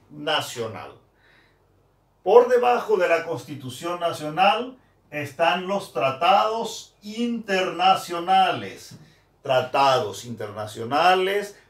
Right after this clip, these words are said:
ratificados por el Parlamento. En vez de decir Parlamento, también podemos decir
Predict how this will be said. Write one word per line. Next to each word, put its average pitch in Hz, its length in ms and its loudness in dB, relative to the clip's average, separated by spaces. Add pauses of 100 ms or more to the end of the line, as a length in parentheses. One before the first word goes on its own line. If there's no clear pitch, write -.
(120)
ratificados 147 1600 2
por 143 240 -2
el 135 160 -4
Parlamento. 123 1200 -4 (200)
En 107 120 -14
vez 113 100 -6
de 131 200 -4
decir 135 580 -6
Parlamento, 143 760 -4
también 113 400 -8
podemos 117 640 -8
decir 160 580 -6